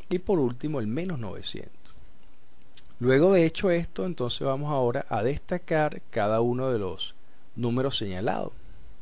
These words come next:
Tenemos entonces que comenzar con el número menos ochocientos. Ubicamos entonces en nuestra recta numérica que el ochocientos lo ubicamos a la izquierda del cero. Tenemos entonces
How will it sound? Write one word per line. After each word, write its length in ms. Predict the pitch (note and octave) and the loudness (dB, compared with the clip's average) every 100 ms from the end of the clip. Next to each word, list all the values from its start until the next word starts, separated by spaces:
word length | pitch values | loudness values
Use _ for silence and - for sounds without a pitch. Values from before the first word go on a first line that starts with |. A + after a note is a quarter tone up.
| - - - - - - | -8 -8 -8 -8 -8 -6
Tenemos 380 | A#2 G#2+ G#2+ C3 | -4 -2 -2 -4
entonces 500 | C3 A#2+ A2 - - | -2 -2 -2 -2 -4
que 80 | - | -4
comenzar 540 | D3+ D#3 D3 D3 C#3+ | -2 -2 0 2 0
con 180 | - C#3+ | -2 -2
el 140 | G#2+ | -2
número 320 | A#2 C3 D#3 - | -2 0 -2 -2
menos 600 | G#2+ B2+ F3 F#3+ D#3 - | -2 0 2 2 -2 -4
ochocientos. 640 | A2 - G2+ G#2+ F2 E2+ - - - - - - - | -6 -6 -4 -4 -4 -6 -8 -8 -8 -8 -8 -8 -2
Ubicamos 580 | C3 B2+ B2 C#3 E3+ G3+ | 2 4 6 6 6 2
entonces 440 | F3 E3 D#3 - | 0 -2 -2 -2
en 100 | B2+ | -2
nuestra 320 | G#2+ F#2+ G2 | -2 -2 -2
recta 380 | F#2+ A2+ - E3+ | 0 0 0 0
numérica 640 | F3 F3 D3 C#3+ - E3+ D#3+ - - - - | 0 0 0 0 -4 -4 -6 -6 -8 -6 -2
que 160 | A#2 | 0
el 140 | G2+ - - | 0 -4 -2
ochocientos 1040 | C3 D3 - F3 G3 D#3+ C3+ C3+ - E3 - - - - - - | 0 2 0 0 2 2 0 -4 -4 -6 -6 -6 -6 -6 -6 -2
lo 100 | B2 | 2
ubicamos 600 | A2+ A2+ B2+ B2 D3 D3 | 2 2 2 2 2 -2
a 80 | D3 | -2
la 140 | A#2+ | -2
izquierda 640 | G#2+ - D#3+ E3 C3+ A2+ G2 | -2 -4 0 0 0 0 0
del 180 | F2 | -2
cero. 380 | E2+ E3+ F#3 - - - - - - | 0 0 0 -2 -6 -6 -6 -6 -6
Tenemos 340 | - G2+ F#2 A2+ | -6 -6 -6 -6
entonces 640 | - G2+ G2+ - B2+ - | -4 -4 0 0 0 -6